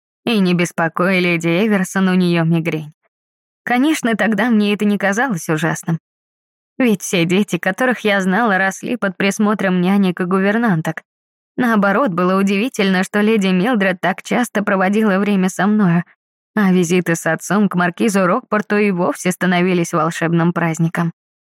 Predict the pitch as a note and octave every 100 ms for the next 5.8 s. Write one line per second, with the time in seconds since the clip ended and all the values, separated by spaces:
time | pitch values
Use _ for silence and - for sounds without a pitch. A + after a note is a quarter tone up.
0 | _ _ _ - C4 B3 - A3+ C#4 D4
1 | - A3 - G3 G3 F#3 F3+ B3+ G#3 F3+
2 | - _ _ - G#3+ G3+ F#3 - E3+ -
3 | E3 F3+ G3 - F3+ F3 F3+ A#3 F3+ E3+
4 | E3+ G3+ F3 F3+ A#3+ G3 F3 E3+ E3+ F3+
5 | F#3+ - D3 E3 F3 A3 F#3+